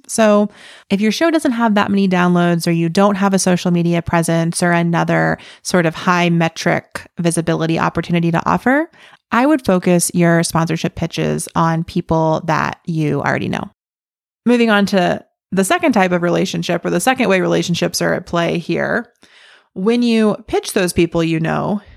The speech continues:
you want to be pitching personal endorsements of their products or services. That's what will make your ad more effective than a standard host read script or even a standard, like, Instagram ad or something. It's the personal endorsement.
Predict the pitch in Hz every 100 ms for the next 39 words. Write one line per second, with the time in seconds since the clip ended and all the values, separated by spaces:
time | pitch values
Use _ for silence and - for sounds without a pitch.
0 | _ 196 226 320 440 440 - 208 - 175
1 | 180 - - 233 254 294 302 - 175 165
2 | 170 175 226 240 - 190 175 175 175 -
3 | 170 175 208 - 165 - - - - -
4 | - - _ - - - - 180 208 339
5 | - 427 359 196 190 175 170 185 165 165
6 | 175 165 170 170 170 - - 202 208 180
7 | 170 165 - - 165 170 170 170 165 165
8 | - - 185 - - - - - 175 165
9 | 160 - - 185 262 - - - - -
10 | 202 233 240 196 - 170 165 165 175 -
11 | 285 - 165 147 131 - - - - -
12 | 156 - 190 220 208 - 247 254 294 302
13 | 294 - 180 156 147 - - -